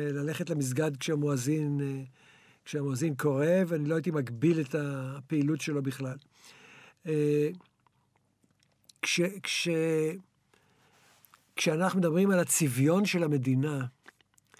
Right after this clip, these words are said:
צביון זה משהו שנוצר בחברת האזרחים. צביון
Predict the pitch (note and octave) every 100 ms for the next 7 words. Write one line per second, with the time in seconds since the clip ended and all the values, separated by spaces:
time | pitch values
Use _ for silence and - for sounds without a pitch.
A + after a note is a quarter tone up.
0 | _ _ _ _ - - D#3+ B2 C3+ D#3
1 | G#3 G3 F3 F#3 G3+ A3+ D3 D3 D3 F3
2 | F3 F3+ D#3+ E3 G#3+ _ - - D#3 C#3+
3 | C#3 C3+ - E3+ E3 D#3 F#3+ - _ _
4 | _ _ _ _ _ _ B2 D3+ - F3
5 | C#3 D3 F#3 G#3+ - F3 D3+ D#3 C3+ B2
6 | C3 G#2+ _ _ _ _ _ _ _ _
7 | _ _ - D#3+ C3+ C3+ F3+ G#3+ A3 G#3+